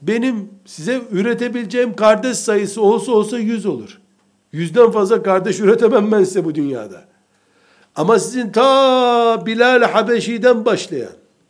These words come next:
ve kıyamete kadar devam edecek olan büyük bir kardeş grubunuz daha var sizin. Asıl kardeş grubunuz onlar. Ve siz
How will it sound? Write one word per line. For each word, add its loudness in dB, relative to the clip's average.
ve 2
kıyamete 2
kadar 4
devam 6
edecek 2
olan 2
büyük 4
bir 0
kardeş 4
grubunuz 2
daha 10
var 6
sizin. -12
Asıl 4
kardeş 2
grubunuz 0
onlar. 6
Ve 4
siz 2